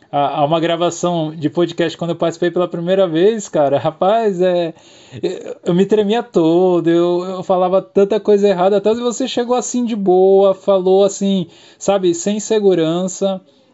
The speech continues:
De verdade, muito bacana a sua participação. Eu reitero, é,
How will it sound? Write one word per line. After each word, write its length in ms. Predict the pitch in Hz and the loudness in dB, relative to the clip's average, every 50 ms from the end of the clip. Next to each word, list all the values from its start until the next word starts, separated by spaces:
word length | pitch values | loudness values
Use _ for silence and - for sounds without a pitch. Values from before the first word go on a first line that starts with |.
| _ - | _ -12
De 120 | 156 170 208 | -8 -6 -4
verdade, 680 | 254 254 208 202 160 143 135 127 139 135 131 135 135 - | -4 -2 0 2 2 2 0 0 -2 -4 -4 -6 -8 -12
muito 480 | 160 143 147 151 156 156 185 214 240 | -12 -10 -8 -6 -4 -2 -4 -4 -2
bacana 460 | 233 214 196 - - 160 165 180 196 | -2 -2 -2 0 0 -2 -2 -2 -2
a 20 | 185 | -4
sua 180 | - - 160 | -4 -4 -4
participação. 880 | 151 160 151 147 - - - 143 139 131 - 135 127 127 135 147 175 175 - _ _ _ _ _ _ - | -2 -2 -4 -4 -6 -8 -6 -6 -6 -6 -6 -6 -6 -4 -2 -4 -4 -6 -10 _ _ _ _ _ _ -4
Eu 160 | 143 143 139 | -2 -2 0
reitero, 880 | 127 127 151 180 208 214 196 202 - 147 139 139 147 156 175 190 196 185 _ _ | 0 -2 -2 -2 -2 -2 -2 -2 0 2 2 2 2 2 0 -2 -6 -8 _ _
é, 680 | - 131 127 123 123 123 123 123 123 120 120 - - | -10 -8 -8 -6 -6 -6 -4 -6 -6 -6 -8 -10 -14